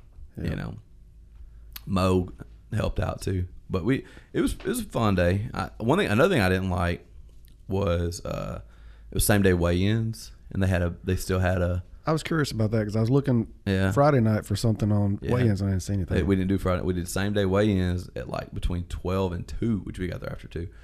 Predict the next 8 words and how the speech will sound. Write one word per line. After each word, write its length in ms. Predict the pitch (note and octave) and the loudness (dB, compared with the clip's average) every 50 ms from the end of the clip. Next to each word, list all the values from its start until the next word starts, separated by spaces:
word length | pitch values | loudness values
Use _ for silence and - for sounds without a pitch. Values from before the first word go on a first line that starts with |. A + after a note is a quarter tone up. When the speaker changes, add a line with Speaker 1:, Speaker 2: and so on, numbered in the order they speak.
| - - - - - - - - | -20 -20 -20 -20 -20 -20 -12 -6
Speaker 2:
But 120 | - F#2 F2 | -4 -2 0
then 220 | F#2 F#2 F2+ F#2 F2+ | 0 2 2 2 2
they 140 | E2+ E2+ | 0 0
had 420 | F2 F2+ F2 E2+ E2+ E2+ F2 E2+ E2+ | 2 2 0 0 0 0 -2 -2 0
media 340 | E2+ F#2+ A2 A2 G#2+ F#2+ F2+ | 2 2 4 4 4 4 4
weigh-ins 400 | F2 F2 E2+ F2 E2+ E2+ E2+ - | 4 2 2 2 0 0 -2 -4
at 160 | - - - | -8 -6 -2
three, 520 | F2+ F#2 G2 A#2 B2 A2+ G2+ F#2 F#2+ - | 0 4 6 6 6 6 6 2 0 -4